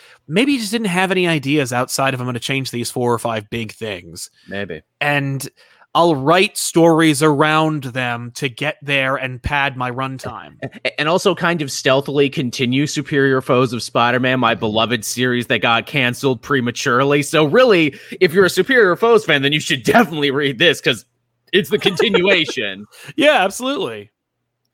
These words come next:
Speaker 2: We slapped Spider-Man's name on it, but it's a continuation. Oh, I guess, too, he retconned some shit with the Lizard, too. Now Connors
Speaker 1: Yep.
Speaker 2: and the Lizard are split, which, again, is totally reeks of a fan canon-y kind of thing, where it's like, you know, Kirk, Kirk Connors has been through enough,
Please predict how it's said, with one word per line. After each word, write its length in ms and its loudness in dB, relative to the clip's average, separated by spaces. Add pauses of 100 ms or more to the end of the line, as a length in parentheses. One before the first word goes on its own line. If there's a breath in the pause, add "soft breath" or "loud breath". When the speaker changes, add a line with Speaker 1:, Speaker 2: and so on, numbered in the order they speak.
Speaker 2:
We 100 -2
slapped 320 2
Spider-Man's 560 2
name 240 0
on 140 0
it, 40 -6
but 100 -6
it's 120 -14
a 20 -20
continuation. 720 -6
Oh, 240 2 (300 loud breath)
I 80 2
guess, 220 0
too, 220 -2
he 160 -2
retconned 440 0
some 140 -4
shit 240 0
with 120 -6
the 80 0
Lizard, 420 0
too. 360 2
Now 460 2
Connors 420 2
Speaker 1:
Yep. 60 0
Speaker 2:
and 80 0
the 60 4
Lizard 380 2
are 200 2
split, 520 0 (280)
which, 160 -2
again, 260 4
is 300 2
totally 500 4 (240 loud breath)
reeks 440 2
of 100 2
a 80 4
fan 460 2
canon-y 520 0
kind 240 2
of 80 -2
thing, 180 0
where 120 4
it's 120 -2
like, 140 2
you 60 -6
know, 120 2
Kirk, 400 2
Kirk 400 0
Connors 360 4
has 120 -4
been 200 0
through 240 2
enough, 500 0